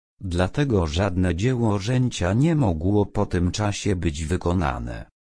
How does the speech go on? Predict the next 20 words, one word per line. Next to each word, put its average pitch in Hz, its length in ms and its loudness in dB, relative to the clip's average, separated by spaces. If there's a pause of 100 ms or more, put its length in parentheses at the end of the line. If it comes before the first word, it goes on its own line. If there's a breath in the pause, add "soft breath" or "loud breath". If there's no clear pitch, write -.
(160)
Dlatego 95 680 0
dzieło 113 460 0
rzęcia 117 640 -2
i 127 140 -6
zbieranie 101 640 0
kłosów 101 680 -2
jest 85 400 -2
skończone. 87 920 -2 (880)
Dowód 87 560 -2
drugi. 76 580 -2 (400)
Wybrani 95 680 0
w - 60 -8
wszystkich - 720 -4
krajach 110 600 0
mieli 147 400 2
być 85 300 -4
popieczętowani 113 1160 0
na 104 140 2
czołach, 107 640 2 (220)
zrzęci, 92 840 -4